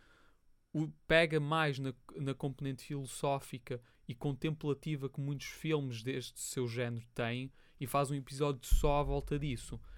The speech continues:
que é a ideia, o facto que, como o Diogo já disse, que a maioria dos adversários são,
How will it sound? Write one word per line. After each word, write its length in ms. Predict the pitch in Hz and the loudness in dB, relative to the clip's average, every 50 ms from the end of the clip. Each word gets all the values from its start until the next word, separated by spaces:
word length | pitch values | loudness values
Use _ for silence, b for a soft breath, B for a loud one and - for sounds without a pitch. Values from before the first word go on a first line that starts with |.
| b b b | b b b
que 100 | - 131 | 2 2
é 20 | |
a 40 | 135 | 4
ideia, 240 | 135 139 147 151 151 | 4 4 2 2 0
o 40 | |
facto 440 | 143 - - 147 139 135 - - - | -2 0 0 0 0 0 -2 -8 -10
que, 140 | - - 120 | -4 -2 -2
como 400 | - - 127 123 127 123 127 123 | 0 0 -2 -2 0 -2 -2 -2
o 60 | 123 | -2
Diogo 200 | 117 127 123 120 | -2 -2 -2 -2
já 160 | 117 127 120 | 0 -2 -2
disse, 260 | 120 117 113 104 - - | -2 -2 -6 -8 -8 -12
que 260 | - - 123 117 110 110 107 - b b b b b b b b b b b - - _ - | -10 -6 -4 -4 -4 -4 -8 -12 b b b b b b b b b b b -20 -20 _ -4
a 60 | 139 | 0
maioria 280 | 139 143 139 147 147 135 | 0 2 2 2 0 0
dos 120 | 123 127 | 0 0
adversários 680 | 143 123 120 120 131 123 - - 131 127 123 113 123 - - - | -2 -2 -2 -6 -6 -6 -2 0 0 0 0 -2 -8 -12 -14 -12
são, 380 | - - - 131 120 120 120 | -10 -6 -4 -2 -2 -2 -4